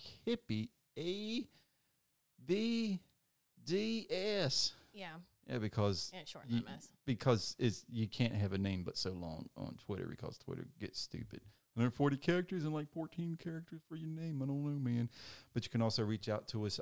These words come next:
Speaker 1: on any of the platforms, or, I mean, you can reach out to us on Anchor and leave us a voice message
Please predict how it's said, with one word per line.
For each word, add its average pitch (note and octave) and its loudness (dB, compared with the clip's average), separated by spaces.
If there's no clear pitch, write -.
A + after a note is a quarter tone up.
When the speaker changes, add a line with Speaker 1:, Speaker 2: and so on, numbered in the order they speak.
Speaker 1:
on A2 4
any B2+ 6
of A2 4
the G2+ 0
platforms, A2 0
or, A#2 4
I G#2+ 4
mean, G2+ 0
you G#2 -2
can A2+ -2
reach A2 2
out A2+ 0
to G#2+ 2
us F#2+ 0
on G#2 2
Anchor A2+ 2
and G#2+ 4
leave A2 2
us G2+ 0
a G2+ 0
voice F#2+ 0
message G2+ -2